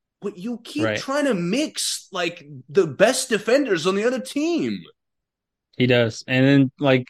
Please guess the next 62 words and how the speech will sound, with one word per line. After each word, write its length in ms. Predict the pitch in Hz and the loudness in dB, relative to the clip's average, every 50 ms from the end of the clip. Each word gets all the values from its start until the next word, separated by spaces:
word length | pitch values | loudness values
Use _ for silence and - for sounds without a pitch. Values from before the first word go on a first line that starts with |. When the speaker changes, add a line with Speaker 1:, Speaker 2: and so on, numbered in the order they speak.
| - - | -8 -4
Speaker 2:
once 260 | 156 147 143 147 147 | 0 0 2 2 0
he 80 | - 147 | 0 0
gets 240 | 135 151 139 143 151 | 2 2 2 2 0
into 260 | 139 131 120 135 127 | 0 0 0 -2 -2
the 100 | 123 117 | -2 -4
paint, 360 | - - 139 139 143 143 - _ - | -4 -2 -2 -2 -2 -4 -6 _ -12
there's 320 | 151 135 135 135 131 127 | -8 -4 -4 -4 -2 -2
all 140 | 131 123 123 | -2 -4 -4
the 100 | 120 120 | -4 -6
bigs, 420 | 117 127 123 127 127 120 120 117 | -6 -4 -4 -4 -4 -6 -8 -10
and 100 | 120 120 | -10 -8
he 120 | 120 123 120 | -8 -8 -6
takes, 300 | - 139 131 127 - - | -4 -6 -6 -6 -8 -8
like, 180 | 127 117 113 | -8 -6 -6
a 80 | 120 113 | -6 -6
really 240 | 117 123 120 120 120 | -4 -4 -2 -2 -4
wild 360 | 113 113 117 120 117 117 113 | -4 -4 -4 -4 -4 -4 -6
layup 280 | 120 120 120 110 104 - | -6 -6 -6 -8 -8 -10
all 160 | 113 110 107 | -10 -10 -10
the 80 | 104 - | -10 -10
time. 240 | 113 107 107 104 - _ _ _ _ _ _ _ _ _ _ _ | -10 -8 -8 -10 -12 _ _ _ _ _ _ _ _ _ _ _
Sometimes 340 | - - 180 190 185 202 190 | -4 0 0 2 2 2 2
Speaker 1:
Yeah, 60 | 160 | 2
Speaker 2:
he 60 | 143 | 2
Speaker 1:
and 80 | 139 156 | 0 0
Speaker 2:
makes 180 | 185 - - 120 | -2 -4 -6 -8
Speaker 1:
I 40 | |
Speaker 2:
it, 100 | 110 - | -10 -10
but 160 | - 110 - - _ _ _ _ _ _ | -10 -12 -14 -14 _ _ _ _ _ _
Speaker 1:
<laughs> 560 | - - - - 143 - - _ _ - 180 - | -20 -20 -20 -20 -20 -20 -20 _ _ -20 -12 -8
and 120 | - 220 | -8 -6
he's, 220 | 247 269 226 196 | -4 -4 -4 -4
again, 280 | 233 226 285 440 302 226 | -4 -2 0 0 0 0
he's 220 | 226 226 196 196 - - 175 - | 0 -2 -4 -6 -10 -12 -14 -10
talented 520 | - - 277 320 330 339 277 240 269 269 | -6 -4 -2 -2 -2 -2 -4 -4 -4 -2
enough 400 | 240 202 180 185 196 208 202 - | -2 -2 -2 0 -2 -2 -2 -2
to 120 | - 196 | -2 -2
be, 340 | 151 127 107 - 147 175 185 | -2 -4 -6 -8 -6 -4 -4
like, 240 | 165 151 143 139 123 | -2 -2 -4 -4 -4
the 80 | 135 123 | -6 -6
best 400 | 101 117 143 156 - - 127 113 | -4 -4 -4 -4 -4 -8 -8 -4
guard 300 | 123 120 131 143 151 160 | -2 -2 0 0 0 -2
on 100 | 165 160 | -2 -4
the 60 | 156 | -6
team. 580 | 139 135 - 175 175 170 170 175 175 170 175 _ _ _ _ _ _ _ _ _ _ _ _ _ _ _ _ _ _ _ - | -10 -8 -6 -4 -2 -2 -2 -2 -4 -6 -12 _ _ _ _ _ _ _ _ _ _ _ _ _ _ _ _ _ _ _ -6
Speaker 2:
Yeah. 220 | 127 127 117 110 | -4 -2 -2 -2
Speaker 1:
But 60 | 104 104 | -2 -6
the 60 | - | -10
decision-making, 1160 | 170 175 180 170 - - - 220 254 247 226 247 226 185 185 190 185 185 185 - 185 165 151 | -12 -12 -12 -12 -12 -12 -10 -10 -8 -6 -4 -4 -4 -2 0 0 0 -2 -2 -2 -2 -2 -2
like, 220 | 139 135 135 135 - - | -2 -2 -4 -4 -4 -4
I 160 | 147 156 147 | -4 -4 -4
just, 220 | 139 139 175 156 | -6 -8 -8 -6
I 100 | 165 151 - | -6 -8 -6
keep 260 | - - 208 165 143 | -6 -8 -8 -8 -4
looking 400 | 127 170 226 220 - 233 202 175 | -2 -2 -2 -2 -4 -4 -2 0
at 140 | 160 151 151 | 2 2 2
it, 80 | 151 | 2
and 100 | 139 147 | 2 2
I 60 | 170 | 2
don't 220 | 185 196 180 - - | 2 0 0 -2 -4
like 280 | 143 196 294 277 - | -4 -4 -4 -2 -4
it. 280 | - 104 82 80 71 | -4 -4 -4 -6 -10